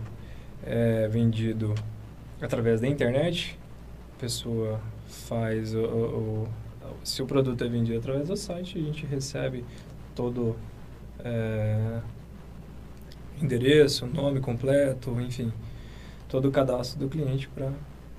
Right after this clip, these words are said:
poder mandar o produto. E aí, né, a gente, no sistema, faz o cadastro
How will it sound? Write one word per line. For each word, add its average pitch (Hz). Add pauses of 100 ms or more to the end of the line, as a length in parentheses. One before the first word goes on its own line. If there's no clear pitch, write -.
(120)
poder 127
mandar 135
o 131
produto. 131 (140)
E 160
aí, 175 (240)
né, 131
a -
gente, 127 (140)
no 127
sistema, 127
faz 123
o -
cadastro 117